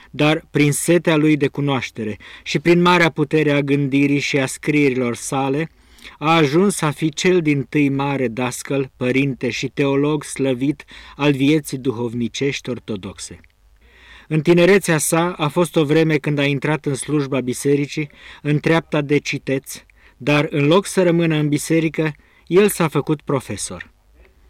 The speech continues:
A fost căsătorit cu fericita Teosfa, pe care Sfântul Grigorie de Nazianz a cinstit-o cu multe laude, numind-o podoaba bisericii, frumusețea lui Hristos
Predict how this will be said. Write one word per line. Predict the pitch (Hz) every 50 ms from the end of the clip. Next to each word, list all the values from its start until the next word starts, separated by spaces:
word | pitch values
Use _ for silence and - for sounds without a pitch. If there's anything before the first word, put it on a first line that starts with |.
| - - -
A | - 160 156
fost | - 202 226 214 -
căsătorit | - 190 - - 175 - - 160 156 165 160 - - -
cu | - 151
fericita | - 160 156 143 131 - - 170 156 - 147
Teosfa, | 135 - - 151 143 147 151 143 - - - 147 151 147 _ _ _ _ _ - - - -
pe | - 160
care | - - 170 170 170
Sfântul | 156 - - 202 214 214 190 190 170 151
Grigorie | 139 139 135 127 123 147 151 156 156 143 147 147 147 147
de | 131 135 135
Nazianz | 139 139 139 139 135 123 127 131 131 135 147 156 165 170 160 - - - _ _ - _ _ - _ -
a | - 139
cinstit-o | - - - 147 139 - - - - 170 156 - 170 151 -
cu | - 139
multe | 147 156 170 170 160 147 - 123
laude, | 120 127 135 143 143 143 139 131 143 143 143 - - - - - - -
numind-o | 135 139 151 151 156 160 160 160 160 147 151 151 151 147 _ _ - - _ - - _ -
podoaba | - 156 165 156 139 156 170 180 190 180 156 165 160
bisericii, | 151 156 139 - - - 160 165 160 165 156 - - 165 160 160 160 -
frumusețea | _ - - 156 156 156 151 135 - - 175 156 - - 151
lui | 147 147 135
Hristos | - 139 131 123 - - - 147 143 143 - -